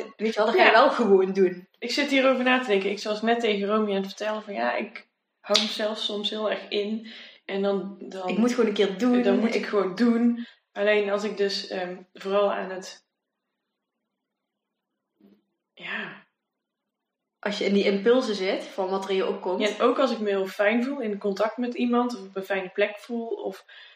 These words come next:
Speaker 2: dat bijvoorbeeld dat ik buiten ben in de natuur, vind ik ook altijd heel fijn. Dan volg ik die impulsen meteen.
Speaker 1: Ja.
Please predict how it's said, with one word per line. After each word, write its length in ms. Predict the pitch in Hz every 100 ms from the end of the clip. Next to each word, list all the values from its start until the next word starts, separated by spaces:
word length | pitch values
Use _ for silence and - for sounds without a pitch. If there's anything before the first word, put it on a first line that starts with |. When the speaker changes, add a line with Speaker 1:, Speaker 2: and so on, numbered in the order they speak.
| _ -
Speaker 2:
dat 240 | 180 185
bijvoorbeeld 420 | 175 180 180 175
dat 120 | 165
ik 120 | - 170
buiten 320 | 175 196 220
ben 180 | 220 202
in 100 | 190
de 60 |
natuur, 440 | 185 180 - 196 247
vind 140 | 196
ik 100 | 190
ook 160 | - -
altijd 180 | 214 208
heel 140 | 208 -
fijn. 340 | 202 233 269 _ _ _ _
Dan 320 | - 202 214 196
volg 260 | 202 220
ik 60 | 196
die 120 | 185
impulsen 460 | 190 202 190 - 175
meteen. 500 | - 208 302 - _ _ _
Speaker 1:
Ja. 360 | 240 214 214